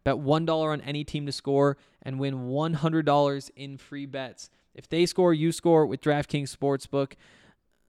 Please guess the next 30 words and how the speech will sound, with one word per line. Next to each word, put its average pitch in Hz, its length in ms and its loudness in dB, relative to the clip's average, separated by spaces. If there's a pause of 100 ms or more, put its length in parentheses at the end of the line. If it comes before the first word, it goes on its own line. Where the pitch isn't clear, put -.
(480)
an 151 100 0
official 147 560 6
sports - 400 2
betting 147 200 2
partner 131 280 0
of 127 80 -8
the 131 100 -6
N 131 80 -6
F 120 140 -12
L. 123 320 -8
Must 160 240 -10
be 165 80 -2
twenty-one 160 440 4
or 151 80 6
older. 147 280 6
Colorado 147 540 4
only. 143 340 0
New 127 160 -4
customers 165 480 4
only. 135 260 2
Restrictions 151 540 0
apply. 135 440 0
See - 180 -4
draftkings 139 520 0
dot 123 220 -2
com 147 340 -2
slash 127 360 -6
sportsbook 170 420 0
for 165 160 -2
details. 139 600 -4